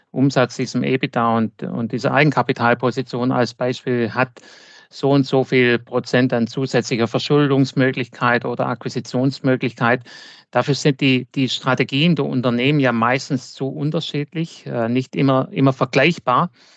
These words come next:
weshalb es ein sehr individuelles Aushandeln dieser, dieser Baskets eben in jedem Punkt eben auch ist, ne?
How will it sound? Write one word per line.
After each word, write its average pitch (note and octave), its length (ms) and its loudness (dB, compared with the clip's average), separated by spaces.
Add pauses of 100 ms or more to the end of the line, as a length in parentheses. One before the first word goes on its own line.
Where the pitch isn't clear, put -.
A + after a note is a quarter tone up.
(520)
weshalb C3+ 360 0
es - 200 -6 (100)
ein B2+ 240 0
sehr D3 320 2
individuelles C3 1200 0
Aushandeln A#2+ 640 -2
dieser, A2+ 420 -2
dieser A#2+ 260 -6
Baskets A#2 540 -2
eben B2 180 0
in A#2+ 160 0
jedem B2 460 0
Punkt C3+ 400 0
eben C#3 320 0
auch A2+ 240 -2
ist, - 320 -6
ne? B2 200 -2